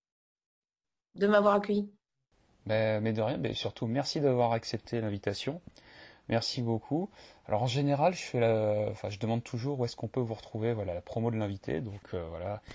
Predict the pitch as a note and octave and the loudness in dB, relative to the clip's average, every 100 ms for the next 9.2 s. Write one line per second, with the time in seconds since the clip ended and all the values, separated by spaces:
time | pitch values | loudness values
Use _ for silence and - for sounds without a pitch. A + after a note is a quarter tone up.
0 | - - - - - B2 A#2+ A2+ G#2 D#2+ | -18 -20 -12 -10 -2 0 0 0 -2 -4
1 | D#2 - G#2 A2 G#2+ B2+ - G2 F#2 A2 | -4 -6 -2 0 2 0 -2 -10 -8 -6
2 | A2 - B2 B2 - - F#2+ E2+ - A2+ | -6 -4 -4 -4 -8 -10 -12 -12 -2 2
3 | A#2 - - - - - - F2 E2 E2 | 2 -2 -20 -20 -20 -14 -6 -4 -4 -8
4 | - D#2+ G2 F#2+ - F2+ F2+ - C3+ E3 | -12 -10 -8 -8 -10 -10 -10 -6 -4 -2
5 | D#3+ A#2 A#2+ - - G#2+ - F3 D#3+ G2+ | -2 -2 -4 -4 -10 -12 -8 -6 -6 -8
6 | - - A2+ F2+ - _ _ _ _ _ | -12 -8 -6 -6 -10 _ _ _ _ _
7 | _ _ _ _ - _ _ B3+ G3+ F#3+ | _ _ _ _ -20 _ _ 0 2 4
8 | F3+ F3 E3 D#3+ E3+ D#3+ D#3 D3 E3+ E4 | 4 4 0 0 -2 -2 -4 -4 0 0
9 | - | -2